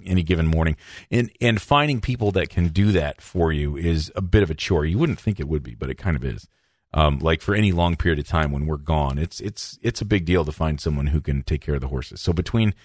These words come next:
having kids and having animals, you know, and, and responsibilities at the farm, travel is a lot harder for me now than it, than it was back then. But interestingly, you know, my wife was always a horse person. And the first house I bought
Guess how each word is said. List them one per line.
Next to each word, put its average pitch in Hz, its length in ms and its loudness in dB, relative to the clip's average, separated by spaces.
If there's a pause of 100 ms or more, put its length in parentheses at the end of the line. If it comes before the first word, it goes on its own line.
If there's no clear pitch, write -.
(320)
having 120 240 6
kids 113 380 2
and 90 100 0
having 87 380 0
animals, 87 540 0
you 87 80 0
know, 80 280 0
and, 82 260 0
and 82 160 0
responsibilities 85 600 0
at 73 60 -10
the 76 60 -6
farm, 87 280 0 (280)
travel 156 360 4
is 98 80 4
a 90 40 -2
lot 98 180 0
harder 90 500 2 (120)
for - 200 -4
me 80 180 2
now 73 260 0
than 76 160 0
it, 76 240 -2
than 85 220 2
it 82 120 -2
was 85 360 4
back 71 340 -6
then. 62 280 -6 (1080)
But 151 180 6
interestingly, 107 680 0 (120)
you 101 100 2
know, 90 240 2 (160)
my 107 200 6
wife 107 440 2
was 90 160 0
always 90 260 2
a - 40 -6
horse 71 220 -12
person. - 320 -14 (280)
And 90 140 6
the 85 40 2
first 120 280 0
house 101 240 2
I 78 80 0
bought 67 260 -8